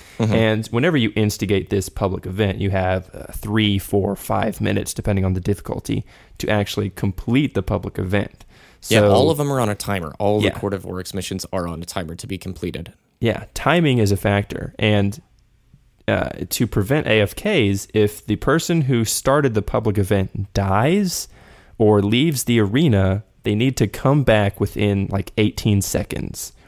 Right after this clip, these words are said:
Speaker 2: or
Speaker 1: Mm-hmm.
Speaker 2: the public event just dismantles. It just goes away. You don't complete the public event.
Speaker 1: Yep.
Speaker 2: So you actually need to be actively playing <laughs> in the arena to actually get the loot.
Speaker 1: Yep.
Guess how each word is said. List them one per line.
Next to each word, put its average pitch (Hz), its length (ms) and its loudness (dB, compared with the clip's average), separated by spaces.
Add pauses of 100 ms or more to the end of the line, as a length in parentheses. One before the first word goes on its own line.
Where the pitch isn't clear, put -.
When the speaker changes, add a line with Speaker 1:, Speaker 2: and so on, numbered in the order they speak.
(180)
Speaker 2:
or 104 160 6
Speaker 1:
Mm-hmm. 98 80 2
Speaker 2:
the 101 140 2
public 101 320 2
event 95 360 0
just - 240 -2 (920)
dismantles. 98 580 -2
It 101 40 -4
just 101 160 -4
goes 101 200 2
away. - 240 -4
You 101 280 -4
don't 107 380 2
complete 101 360 0
the 98 60 -4
public 101 280 -2
event. - 240 -10 (480)
Speaker 1:
Yep. 107 100 -4
Speaker 2:
So 101 360 6 (340)
you 104 200 2
actually 107 320 2
need 101 180 0
to 104 60 0
be 95 220 0 (100)
actively 98 840 0 (480)
playing - 600 -4 (140)
<laughs> - 480 -2
in 101 240 4
the 92 160 4
arena 104 360 0
to - 140 -4
actually 95 440 2 (100)
get 101 160 0
the 113 80 -2
loot. 147 260 0 (480)
Speaker 1:
Yep. - 180 -4